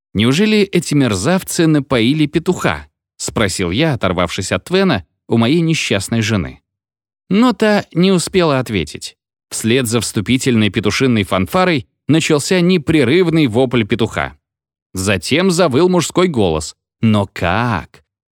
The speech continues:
Это был непрерывный басовый вой в до диез, вой душевной боли и отчаяния, предсмертный, тяжкий вой. Захлопали все двери, загремели шаги.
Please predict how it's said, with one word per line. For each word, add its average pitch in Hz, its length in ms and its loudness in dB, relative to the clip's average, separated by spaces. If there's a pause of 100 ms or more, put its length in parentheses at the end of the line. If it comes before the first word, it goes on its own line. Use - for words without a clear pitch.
(120)
Это 185 180 2
был 175 180 4
непрерывный 156 680 2
басовый 139 640 0
вой 131 300 2
в 123 80 0
до 151 140 2
диез, 156 520 -2 (320)
вой 110 360 0
душевной 120 520 0
боли 104 420 2
и 139 180 -2
отчаяния, 139 880 -2 (280)
предсмертный, 110 1000 0
тяжкий 139 720 -2
вой. 85 400 -2 (920)
Захлопали 135 580 -2
все 87 200 -6
двери, 120 440 -2 (160)
загремели 104 580 0
шаги. 104 520 -6